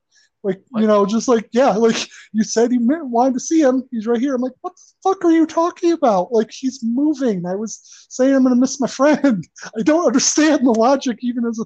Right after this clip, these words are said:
Speaker 1: thirty-three-year-old, of what she was trying to
Speaker 2: <sighs>
Speaker 1: accomplish. <laughs>
Speaker 2: No. Let's just say
Speaker 1: Ugh.
Speaker 2: teachers aren't all born equal.
Speaker 1: A-, apparently not. That's one of the weirder stories that just happened to pop in my head. So,
Speaker 2: That's
Speaker 1: there you
Speaker 2: pretty
Speaker 1: go.
Speaker 2: special.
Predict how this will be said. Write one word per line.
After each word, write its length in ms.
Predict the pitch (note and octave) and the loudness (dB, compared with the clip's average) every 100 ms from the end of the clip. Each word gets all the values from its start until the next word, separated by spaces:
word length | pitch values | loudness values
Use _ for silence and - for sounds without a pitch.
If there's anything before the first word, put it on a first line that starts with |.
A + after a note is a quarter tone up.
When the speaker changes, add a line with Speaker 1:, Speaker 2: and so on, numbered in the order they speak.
| - | -8
Speaker 1:
thirty-three-year-old, 840 | B3 A#3+ A#3 A3+ C4 A#3+ G3+ F#3 - _ _ | -6 -6 -6 -4 -2 2 2 0 -6 _ _
of 140 | F#3+ - | -6 0
what 220 | A#3+ D4 | 0 0
she 180 | - A#3 | 0 0
was 140 | G3+ - | -2 -2
trying 140 | C4+ | 0
to 320 | C4 - - - | 0 -4 -12 -10
Speaker 2:
<sighs> 500 | - C#4 - _ - | -4 -4 -4 _ -6
Speaker 1:
accomplish. 480 | F#4+ - - - - | -6 -6 -12 -18 -16
<laughs> 60 | - - - - - - _ - - _ _ _ | -12 -12 -12 -8 -8 -8 _ -14 -14 _ _ _
Speaker 2:
No. 380 | B2 A#2 A2+ G#2+ - - - _ - C4+ | -12 -10 -10 -12 -18 -20 -20 _ -18 -8
Let's 160 | C4+ C#4+ | -8 -4
just 140 | D#4+ | 2
say 140 | F4 | 2
Speaker 1:
Ugh. 80 | E4 D3+ | 2 -2
Speaker 2:
teachers 320 | D3 C3+ A#2+ | -10 -12 -10
aren't 220 | A#2+ A2+ | -8 -8
all 180 | A2 G#2+ | -8 -10
born 240 | G2+ G2+ | -12 -14
equal. 400 | F2+ F2 D#2 F2 _ _ _ _ _ | -16 -20 -20 -20 _ _ _ _ _
Speaker 1:
A-, 120 | D#4 D#4 - | -6 -6 -8
apparently 580 | C4+ - E4+ F#4 D4+ C#4 | -10 -2 0 2 4 2
not. 300 | A#3+ F#3+ D#3+ | 2 0 0
That's 280 | A#3+ B3 - | 0 0 -2
one 120 | C4+ | 0
of 60 | |
the 80 | A3 | 0
weirder 580 | F#3+ A#3 A3+ G#3+ G3 F3+ | 0 -2 -2 -2 -2 -2
stories 540 | - - A#3 G3+ F#3+ E3 | -6 -4 0 0 0 -4
that 160 | F3+ | -6
just 340 | F3 F#3+ - _ | -6 -14 -14 _
happened 260 | A3 G3+ F3+ | -4 -4 -4
to 60 | |
pop 260 | F3+ G3 F#3 | -4 -2 -2
in 60 | F#3 | -4
my 100 | E3+ | -4
head. 160 | E3+ - - - - | -6 -8 -20 -20 -20
So, 380 | - - E4+ C4 | -12 -4 0 2
Speaker 2:
That's 220 | F#3 - - _ _ _ _ | 2 -4 -14 _ _ _ _
Speaker 1:
there 100 | A#2 | -6
you 60 | C#3 | -2
Speaker 2:
pretty 140 | G3+ | 0
Speaker 1:
go. 140 | F#3 F3+ | 0 -2
Speaker 2:
special. 380 | F2+ - D#2+ | -6 -16 -20